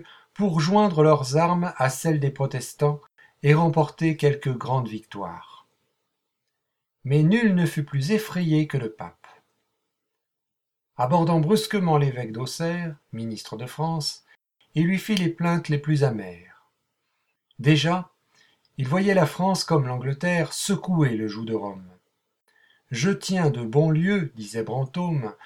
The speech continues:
que le roi de France était à même de renoncer au pape comme l'anglais. » François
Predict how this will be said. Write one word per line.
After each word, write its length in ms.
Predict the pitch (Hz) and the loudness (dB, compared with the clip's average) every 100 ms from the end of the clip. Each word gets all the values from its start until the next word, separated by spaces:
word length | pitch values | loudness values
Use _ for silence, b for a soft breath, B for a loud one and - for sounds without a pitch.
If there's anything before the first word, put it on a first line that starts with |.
| B B B | B B B
que 80 | - | 2
le 80 | 160 | 2
roi 220 | 156 190 | 4 2
de 100 | 190 | 2
France 500 | 175 - 190 190 - - | -2 -2 -2 0 -2 -2
était 280 | 156 190 175 | -2 0 0
à 80 | |
même 300 | 170 185 185 | 0 2 2
de 100 | 143 | 2
renoncer 540 | 139 143 185 175 147 151 | 2 2 2 2 2 0
au 160 | 120 | 0
pape 400 | - 139 139 - 143 B _ - | -2 -2 -2 -4 -8 B _ -2
comme 260 | 175 160 | 2 4
l'anglais. » 460 | 139 123 98 90 - _ _ _ _ _ _ _ _ _ _ _ _ | 4 2 -4 -12 -16 _ _ _ _ _ _ _ _ _ _ _ _
François 480 | - 147 147 151 | -2 4 4 4